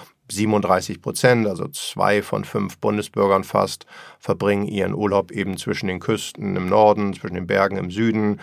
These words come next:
Das ist schon, ähm, nach wie vor beliebt. Aber wenn du mich jetzt konkret fragst,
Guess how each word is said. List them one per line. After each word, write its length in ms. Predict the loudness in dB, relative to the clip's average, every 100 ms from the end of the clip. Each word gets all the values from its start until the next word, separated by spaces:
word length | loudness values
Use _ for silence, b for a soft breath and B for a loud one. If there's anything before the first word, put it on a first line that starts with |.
| B B B 0
Das 220 | 0 0
ist 320 | -4 -6 -6
schon, 480 | 0 4 4 4 0
ähm, 200 | -2 0
nach 200 | 0 0
wie 60 | 0
vor 200 | 0 0
beliebt. 400 | 2 2 0 0
Aber 260 | 0 2 2
wenn 100 | 0
du 40 |
mich 120 | -2
jetzt 180 | -6 -6
konkret 380 | -6 -4 -4 -4
fragst, 640 | -8 2 4 4 -2 -12